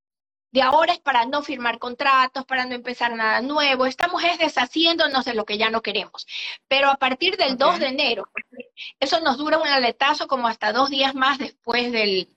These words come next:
Speaker 1: del ciclo, eh, comenzamos a escribir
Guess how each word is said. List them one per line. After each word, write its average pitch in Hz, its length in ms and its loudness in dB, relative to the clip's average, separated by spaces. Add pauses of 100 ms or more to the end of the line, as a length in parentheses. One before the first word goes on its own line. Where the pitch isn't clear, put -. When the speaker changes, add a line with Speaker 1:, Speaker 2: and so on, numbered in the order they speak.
Speaker 1:
del 202 220 -4
ciclo, 269 440 -2 (680)
eh, 220 640 2 (680)
comenzamos 320 720 0
a 294 240 2 (140)
escribir 320 840 2